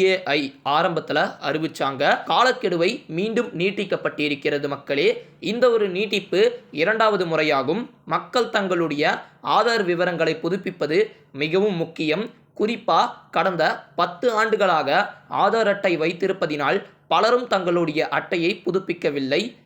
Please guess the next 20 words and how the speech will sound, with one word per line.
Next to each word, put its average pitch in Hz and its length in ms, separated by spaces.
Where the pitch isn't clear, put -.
இதனால் 160 440
ஆதார் 202 340
அட்டை 196 240
வைத்திருக்கும் 170 640
அனைவரும் 180 520
இலவசமாக 185 720
அப்டேட் 151 400
செய்ய 160 400
யூ 202 380
ஐ 208 200
டி 180 300
ஏ 190 160
ஐ 135 360
சிறப்பு 233 440
வசதியை 170 600
அறிமுகம் 185 520
செஞ்சிருக்கிறாங்க 151 640
மக்களே. 139 580
ஜூன் 240 340
பதினாலு, 185 540